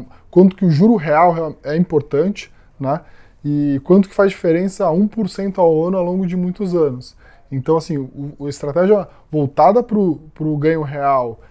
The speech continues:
é, ele não, ele é importante porque ele realmente te traz algum ganho, né? Não só ganhos nominais, mas ganhos reais acima da inflação,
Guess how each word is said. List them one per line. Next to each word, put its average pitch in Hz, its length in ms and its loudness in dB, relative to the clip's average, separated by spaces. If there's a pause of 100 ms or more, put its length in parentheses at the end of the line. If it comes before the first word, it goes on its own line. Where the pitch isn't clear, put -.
(200)
é, 123 500 -8
ele 139 120 -4
não, 160 220 -2
ele 147 140 -2
é - 20 -2
importante 156 500 -4
porque 139 320 -10
ele 143 240 -4
realmente 170 640 -2
te 170 140 -10
traz 180 340 2
algum 180 320 2
ganho, 165 480 2
né? 147 240 -8
Não 151 160 -8
só 160 220 -4
ganhos 139 500 -2
nominais, 139 480 -4
mas 135 160 -8
ganhos 143 200 -8
reais 147 320 -2
acima 185 300 -4
da 170 120 -6
inflação, 151 560 -4